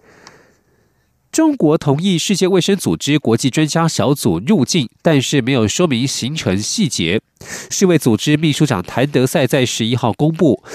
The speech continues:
国际专家小组将会从武汉展开研究，以确定早期病例的感染途径。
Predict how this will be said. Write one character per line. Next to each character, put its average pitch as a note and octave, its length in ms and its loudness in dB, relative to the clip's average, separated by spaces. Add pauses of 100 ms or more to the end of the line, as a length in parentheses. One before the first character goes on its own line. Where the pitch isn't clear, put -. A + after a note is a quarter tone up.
(260)
国 D#3+ 160 4
际 G#3+ 160 2
专 G#3 160 2
家 G#3 160 0
小 C#3 200 0
组 E2 280 0
将 D#3 280 0
会 D3+ 200 2
从 A2 320 0
武 G2+ 180 -4
汉 C3 260 -2
展 F2+ 240 -4
开 C3+ 220 -2
研 G2+ 260 -2
究， B2 300 0 (220)
以 C3+ 160 4
确 F3 240 0
定 C#3 200 -2
早 E2+ 300 -2
期 - 260 -4
病 D#3 220 0
例 C3+ 100 0
的 G#2+ 140 0
感 A#2+ 180 -2
染 F#2+ 200 -2
途 - 260 -6
径。 - 240 -2